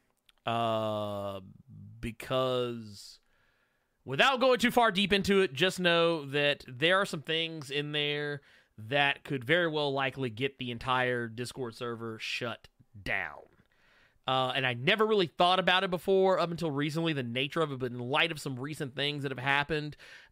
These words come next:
uh, and without going too deep into it, but, uh, some things that have happened to, uh, some female Twitch streamers as well as, uh, some other, uh, individuals,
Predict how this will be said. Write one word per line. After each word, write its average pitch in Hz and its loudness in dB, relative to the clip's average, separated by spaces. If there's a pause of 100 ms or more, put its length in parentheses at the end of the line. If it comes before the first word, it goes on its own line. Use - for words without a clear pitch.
uh, 139 2
and 135 -6
without 135 0
going 143 0
too 139 -6
deep 131 -6
into 139 -2
it, 127 -2
but, 123 -6
uh, 123 -4
some 120 -10
things 151 -2
that 143 -2
have 123 -8
happened 135 0
to, 131 -4 (340)
uh, 123 0
some 120 -10
female 127 -6
Twitch - -2
streamers 170 0
as 123 -6
well 135 0
as, 120 -8
uh, 120 -2
some 117 -6
other, 147 2
uh, 143 0
individuals, 151 -2